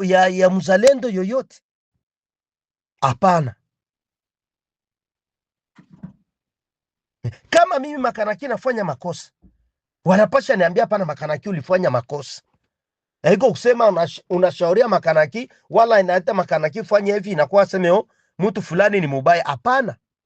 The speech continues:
Lewe na kuwa alikatala msipigane. Hapana, sio vile. Chiviri ya kukia katalewa wazalendo wasifanye kazi yao. Haiko yeye ndo aliba-, alikrite.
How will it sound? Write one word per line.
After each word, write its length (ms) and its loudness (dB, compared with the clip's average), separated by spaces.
Lewe 300 4
na 120 4
kuwa 520 -2
alikatala 680 -2
msipigane. 840 -6
Hapana, 560 0
sio 280 -8
vile. 500 -8
Chiviri 340 2
ya 80 4
kukia 260 -2
katalewa 380 -2
wazalendo 440 -2
wasifanye 360 -4
kazi 280 -6
yao. 220 -6
Haiko 380 2
yeye 180 2
ndo 120 2
aliba-, 240 0
alikrite. 640 -8